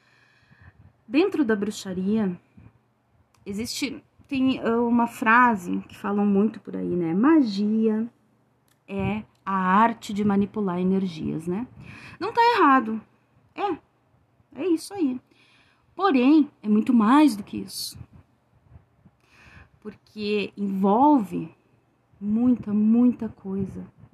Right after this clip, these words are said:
Uma das primeiras lições, além de essa que eu citei,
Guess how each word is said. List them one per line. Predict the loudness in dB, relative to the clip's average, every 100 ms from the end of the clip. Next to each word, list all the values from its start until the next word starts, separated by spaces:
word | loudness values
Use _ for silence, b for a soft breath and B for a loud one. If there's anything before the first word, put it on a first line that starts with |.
| -20 B B B -4
Uma | -2
das | 2 0 -2 -10 -10 -12
primeiras | -2 2 4 4 2 0
lições, | -2 -6 -6 -2 0
além | 0 0 0
de | 0
essa | -4 -6
que | -14
eu | -16
citei, | -18 _ -8 -6 -6